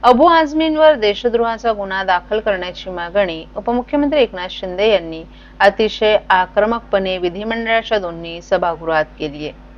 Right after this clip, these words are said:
याबाबत निवेदन करताना उपमुख्यमंत्री शिंदे यांनी धर्मरक्षक, स्वराज्य रक्षक, धर्मवीर छत्रपती संभाजी महाराजांना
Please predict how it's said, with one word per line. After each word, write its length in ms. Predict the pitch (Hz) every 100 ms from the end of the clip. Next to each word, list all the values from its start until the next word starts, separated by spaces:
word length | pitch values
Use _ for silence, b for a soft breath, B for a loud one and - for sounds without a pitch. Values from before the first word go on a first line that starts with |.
| 180
याबाबत 520 | 175 175 170 175 180
निवेदन 520 | 170 175 190 214 254
करताना 420 | 247 220 220 220
उपमुख्यमंत्री 800 | 277 202 190 180 185 175 175 180
शिंदे 420 | - 180 180 208
यांनी 360 | 202 160 156 151 151 B B B
धर्मरक्षक, 760 | 196 233 233 247 247 - - 233
स्वराज्य 520 | - 202 190 190 185 190
रक्षक, 380 | 190 - 208 190 185
धर्मवीर 540 | 185 180 175 180 214 226 -
छत्रपती 540 | 202 208 214 214 254
संभाजी 520 | 254 202 185 180 180
महाराजांना 800 | 180 170 180 208 196 170 160 156